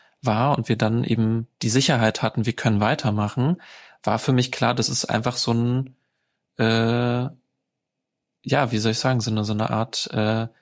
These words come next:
neue Phase in meinem Leben, dass man jetzt eine sehr sichere Grundlage hat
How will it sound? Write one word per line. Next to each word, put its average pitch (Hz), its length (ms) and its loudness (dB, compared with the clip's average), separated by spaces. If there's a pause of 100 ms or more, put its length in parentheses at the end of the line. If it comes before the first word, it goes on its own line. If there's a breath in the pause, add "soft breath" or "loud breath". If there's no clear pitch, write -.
(180)
neue 113 280 2
Phase 131 380 0
in 104 120 -2
meinem 101 220 2
Leben, 101 500 0
dass 107 200 -2
man 110 160 0
jetzt - 360 -2 (380 loud breath)
eine 107 120 0
sehr 120 280 0
sichere 123 380 2
Grundlage 104 640 0
hat - 320 -2